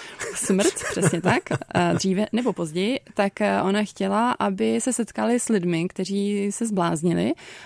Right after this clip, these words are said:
Speaker 1: a, mm, řekli: „Tak já tady končím v práci, beru baťužek a jezdím x měsíců po,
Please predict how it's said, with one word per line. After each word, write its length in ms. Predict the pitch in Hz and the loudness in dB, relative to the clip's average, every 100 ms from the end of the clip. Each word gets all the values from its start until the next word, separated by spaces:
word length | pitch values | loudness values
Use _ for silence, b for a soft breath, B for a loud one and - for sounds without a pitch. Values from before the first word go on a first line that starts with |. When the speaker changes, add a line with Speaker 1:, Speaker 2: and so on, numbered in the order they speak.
| B | B
Speaker 1:
a, 420 | 185 180 185 180 | -2 0 0 0
mm, 400 | 185 196 202 220 - - - | 0 -2 -2 -4 -8 -6 -4
řekli: 340 | 196 190 - 190 | -4 -4 -4 -4
„Tak 240 | 190 - | -6 -6
já 180 | 190 180 | -4 -4
tady 220 | - 185 | -4 -6
končím 400 | - 185 185 214 | -2 -2 0 -2
v 60 | 220 | -2
práci, 520 | 208 208 202 226 240 | -4 -4 -4 -2 0
beru 220 | 220 196 | 2 2
baťužek 560 | 180 180 180 170 190 - | 0 -2 -4 -4 -4 -4
a 20 | |
jezdím 800 | 180 160 170 175 170 165 160 165 302 | -6 -4 -4 -2 -2 -4 -6 -8 -6
x 380 | 180 160 - - | -6 -6 -10 -6
měsíců 680 | 180 180 - 151 - 170 175 - - | -4 -4 -4 -12 -8 -6 -8 -10 -6
po, 300 | 170 165 | -4 -4